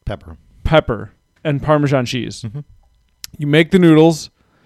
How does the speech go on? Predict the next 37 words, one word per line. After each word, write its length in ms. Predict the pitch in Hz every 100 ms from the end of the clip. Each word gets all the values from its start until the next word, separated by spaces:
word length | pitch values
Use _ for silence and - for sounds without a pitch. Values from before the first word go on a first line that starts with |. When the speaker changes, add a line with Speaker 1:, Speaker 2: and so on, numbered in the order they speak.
| _ _ _
Speaker 2:
and 100 | 147
then 100 | 139
you 60 | 139
throw 240 | - 175
the 100 | 170
noodles 340 | 175 170 165 151
in 40 |
a 20 |
pan 480 | 151 139 143 139 131
with 140 | 135 120
a 40 |
f-, 560 | 117 _ _ _ _ _ _
lot 440 | 135 131 135 139 135
of 80 | 123
butter. 400 | 120 98 98 - 87
Speaker 1:
Mm-hmm. 360 | 90 85 110 120 _ -
Speaker 2:
And 100 | 139
you 60 | 135
save 360 | - 170 170 -
some 240 | 170 180
of 80 | 165
the, 500 | 160 151 143 135 92
'cause 160 | 147 127
the, 340 | 139 131 123 113
the 80 |
water 440 | 123 139 147 165 165
after 240 | 143 147
you 80 | 139
boil 280 | 123 135 127
noodles 380 | 131 139 151 131
has 140 | 135
a 60 | 120
lot 180 | 113 117
of 60 | -
starch 320 | 123 135 -
in 80 | 170
it. 140 | -